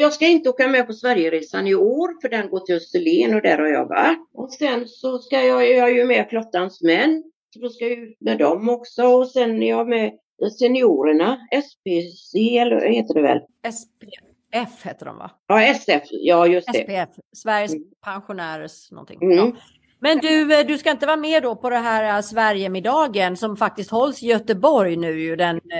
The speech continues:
Speaker 2: nionde, tionde augusti?
Speaker 1: Jag vet det, jag vet det.
Speaker 2: Ja, vet du vad, Lisbeth? Jag hoppas att jag får s-, träffa dig där.
Speaker 1: Ja. Det, det, det var ju det som i Ettan ville också.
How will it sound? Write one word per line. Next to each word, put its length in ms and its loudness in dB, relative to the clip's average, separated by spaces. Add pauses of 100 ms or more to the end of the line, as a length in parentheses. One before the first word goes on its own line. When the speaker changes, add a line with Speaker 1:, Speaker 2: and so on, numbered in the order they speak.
(240)
Speaker 2:
nionde, 220 -4
tionde 840 -4 (220)
augusti? 640 -2 (100)
Speaker 1:
Jag 280 -2
vet 320 -2 (100)
det, 120 2
jag 340 0
vet 280 0 (100)
det. 180 2 (260)
Speaker 2:
Ja, 380 0
vet 180 0
du 60 -14
vad, 200 2
Lisbeth? 440 -4
Jag 160 0
hoppas 300 -6
att 100 -10
jag 120 -10
får 80 -16
s-, 160 -20
träffa 320 -8
dig 140 -4
där. 260 -8 (240)
Speaker 1:
Ja. 360 -8 (260)
Det, 360 4 (260)
det, 120 4 (160)
det 120 -12 (120)
var 120 6
ju 140 6
det 240 0
som 200 2
i 200 0
Ettan 340 -6
ville 240 0
också. 360 -6